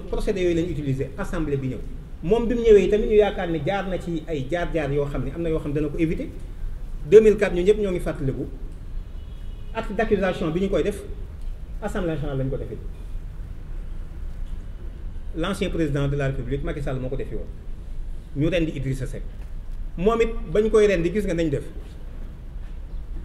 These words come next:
Président assemblée fal nañ ko pour cinq ans. Abdoulaye Wade mere ne ko ni léegi, eh, député yi voté leen ko wàññi mandat bi, indi ko pour un an.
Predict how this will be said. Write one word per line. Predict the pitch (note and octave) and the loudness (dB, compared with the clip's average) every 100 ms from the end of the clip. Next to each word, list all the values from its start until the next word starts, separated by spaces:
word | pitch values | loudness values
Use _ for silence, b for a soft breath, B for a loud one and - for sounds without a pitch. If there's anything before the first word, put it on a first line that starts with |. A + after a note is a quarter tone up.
| - - - - - | -6 -6 -6 -8 -4
Président | - C4 A#3+ A3 | 2 4 4 2
assemblée | G#3+ B3 G#3+ | 0 4 4
fal | G3 A3 | 4 4
nañ | A3 G#3+ | 4 6
ko | G#3+ | 4
pour | F#3+ | 4
cinq | - B3+ G#3+ | 2 2 4
ans. | C3+ - - - - - - - - - - A3+ - - - - - - - - - - - F#3+ | 2 0 -6 -8 -8 -8 -8 -8 -6 -6 -6 -8 -8 -6 -6 -6 -6 -6 -4 -4 -6 -6 -6 0
Abdoulaye | G3 G#3 | 4 4
Wade | F#3 F3+ | 4 2
mere | F3 E3 | 4 4
ne | D#3+ | 2
ko | D3+ | 2
ni | D#3 | 4
léegi, | D#3 D#3 F3+ | 4 2 2
eh, | C#3 - | 0 0
député | D#3+ G#3+ D#3+ | 0 0 2
yi | C#3+ | 0
voté | F3+ F3+ | 0 0
leen | D#3+ C#3 | -2 0
ko | C#3 | 0
wàññi | C#3+ C3+ C3 | 0 0 -2
mandat | C3+ B2 A#2 | -4 -4 -4
bi, | A#2+ D#3 | -6 -6
indi | C#3+ | -4
ko | B2+ B2+ | -4 -4
pour | C3 C3 | -6 -6
un | |
an. | A2 | -8